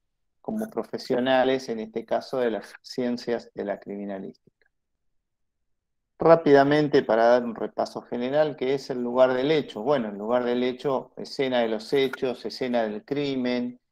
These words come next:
lugar del hecho, eh, eh, es, eh,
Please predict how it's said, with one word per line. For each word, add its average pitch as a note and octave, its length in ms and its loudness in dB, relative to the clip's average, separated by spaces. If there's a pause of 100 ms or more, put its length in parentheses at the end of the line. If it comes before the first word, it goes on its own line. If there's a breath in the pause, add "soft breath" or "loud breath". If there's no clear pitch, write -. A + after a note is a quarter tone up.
(160)
lugar A#2 480 2
del A2 220 0
hecho, B2 680 0 (640)
eh, G2 680 -12 (840)
eh, - 260 -14
es, - 560 -6
eh, G#2 720 -10